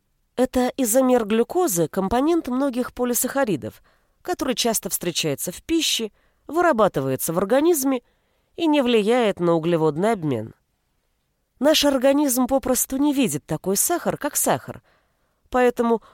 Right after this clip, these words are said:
он действительно безопасен при диабете. Производители не врут. Попадая в мочу, вещество связывается с адгезинами кишечной палочки. Специальные штуки, которые позволяют кишечной палочке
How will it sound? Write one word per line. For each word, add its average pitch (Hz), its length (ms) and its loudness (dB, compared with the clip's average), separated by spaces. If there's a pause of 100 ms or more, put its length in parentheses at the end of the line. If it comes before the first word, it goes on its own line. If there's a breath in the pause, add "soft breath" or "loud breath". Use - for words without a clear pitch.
(100)
он 233 180 2
действительно 269 640 0
безопасен 185 640 -2
при 165 140 -4
диабете. 170 600 -2 (480)
Производители 180 800 0
не 226 140 2
врут. 202 340 -2 (1080)
Попадая 277 460 4
в 247 60 0
мочу, 277 400 2
вещество 269 500 0
связывается 262 720 0
с - 100 -2
адгезинами 233 680 -2
кишечной 240 520 -4
палочки. - 680 -4 (640)
Специальные 175 680 2
штуки, 202 540 -4 (480)
которые 294 320 0
позволяют 262 560 -2
кишечной 247 520 -4
палочке 311 600 -4